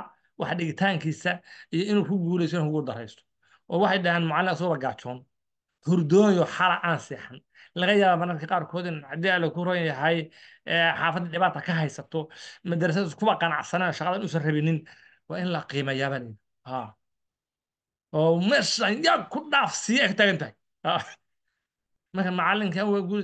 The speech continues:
waa guul darays. Maxaa ku hareeraysan? Labiyo tobanka shay ee ka badan ardadana way haysataa. Arday baahan, jiran, gaajoon baa lagu dilay Qur'aanka baa. Muxuu ka baxaa? Tiisoo, tiisoo,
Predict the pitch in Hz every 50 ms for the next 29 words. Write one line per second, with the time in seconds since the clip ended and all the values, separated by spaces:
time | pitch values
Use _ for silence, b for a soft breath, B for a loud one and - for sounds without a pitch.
0 | 151 185 208 226 214 202 202 185 190 190 170 - _ B B B B B B 170
1 | 180 160 - - - - - 202 240 254 226 175 - - 220 208 170 160 156 151
2 | 143 135 135 123 - - 135 131 131 - _ _ _ _ _ _ _ _ _ _
3 | _ _ _ _ _ _ _ _ _ _ _ - 143 147 147 175 208 190 165 -
4 | - 180 196 175 151 160 156 - - 180 185 160 - - 202 185 175 175 170 180
5 | - - _ _ - 165 170 180 208 233 208 185 180 160 135 117 110 - 131 113
6 | 107 _ _ _ _ _ _ _ _ _ _ - 170 165 156 151 147 139 156 147
7 | 131 127 147 170 196 - _ _ _ _ - - - 139 120 151 175 175 - -
8 | _ _ _ - 160 165 151 139 - - 165 165 170 175 - B B B B B
9 | B - 151 156 156 151 156 160 175 196 170 151 165 170 165 156 143 131 143 160
10 | 151 127 143 143 131 131 131 156 185 147 165 175 151 135 - - 131 127 123 120
11 | B B B B B B B - - 185 190 - 175 175 160 185 208 202 175 180
12 | 170 - 202 185 196